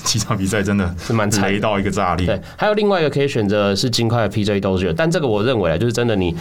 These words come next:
Speaker 2: 很缺、很缺、很缺人的话，你就试试看吧。因为金块的后场也伤得差不多了。
Speaker 1: 真的没人。
Speaker 2: 然后我连，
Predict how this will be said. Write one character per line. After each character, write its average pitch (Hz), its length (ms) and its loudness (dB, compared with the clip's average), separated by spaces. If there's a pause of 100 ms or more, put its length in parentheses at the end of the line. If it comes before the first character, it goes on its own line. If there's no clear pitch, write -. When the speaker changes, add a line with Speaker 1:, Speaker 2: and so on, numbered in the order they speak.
(200)
Speaker 2:
很 107 160 -2
缺、 123 140 0
很 117 100 0
缺、 110 160 0
很 101 120 0
缺 95 160 0
人 95 140 0
的 85 120 0
话， 87 320 -2
你 85 80 -2
就 95 100 0
试 95 160 -2
试 92 80 0
看 95 180 -2
吧。 - 160 -8 (320)
因 131 100 -2
为 131 200 0 (320)
金 131 160 -2
块 131 140 0
的 120 60 0
后 135 120 0
场 101 160 0
也 92 80 2
伤 107 200 0
得 104 100 0
差 98 140 -2
不 98 80 -2
多 92 140 0
了。 87 80 2
Speaker 1:
真 80 80 0
的 90 60 -2
没 82 160 0
人。 78 200 -2
Speaker 2:
然 90 120 0
后 95 200 0
我 113 380 -4
连， 113 200 0